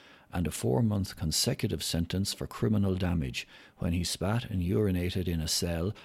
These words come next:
at Carlow Garda station. The Carlow man, age twenty-nine, first came to the attention of Gardaí following a report of two males fighting at Browns Hill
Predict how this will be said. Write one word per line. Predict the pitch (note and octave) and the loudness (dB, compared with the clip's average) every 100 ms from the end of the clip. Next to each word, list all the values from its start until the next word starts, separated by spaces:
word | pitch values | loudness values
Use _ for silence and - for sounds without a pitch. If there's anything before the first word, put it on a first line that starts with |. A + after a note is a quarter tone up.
| - | -10
at | - - | -8 -6
Carlow | F2+ E2+ E2+ | -4 -2 -2
Garda | E2 F2 E2 D#2+ | -2 -2 -2 -2
station. | - F2+ E2+ - - - _ _ _ _ - - - - _ - | -2 0 0 -2 -6 -12 _ _ _ _ -20 -20 -20 -20 _ -12
The | |
Carlow | - F#2 A#2 A2 | -2 2 4 6
man, | A2 A2 A2+ A2 | 6 4 4 2
age | - A2 G#2 - | 2 0 0 0
twenty-nine, | - G2+ - F#2 G2 G2 | 2 2 2 2 4 2
first | F#2+ - B2 - - | 2 2 0 0 -2
came | G2 G2+ | 0 0
to | F#2+ | 0
the | E2 | 0
attention | E2+ - C#3+ - G#2+ | 0 2 2 2 2
of | G2 F#2 | 0 0
Gardaí | F#2 F2+ E2+ E2+ F#2 | 0 0 0 0 -2
following | - G2 G#2 G2+ | 0 2 4 4
a | G2 | 2
report | F2 E2+ - A#2 G2 - - - - | 2 0 0 2 0 -4 -12 -20 -6
of | F#2 F#2+ | -4 -2
two | - C#3 | 2 4
males | C3 A#2 A2 G2+ F#2+ | 6 6 6 4 2
fighting | - F#2+ - A#2+ B2 | 0 2 2 2 2
at | G2 - | 0 -2
Browns | F2 G2+ F#2+ G2 - | 0 2 4 4 2
Hill | F#2 D#2+ F#2 | 0 0 0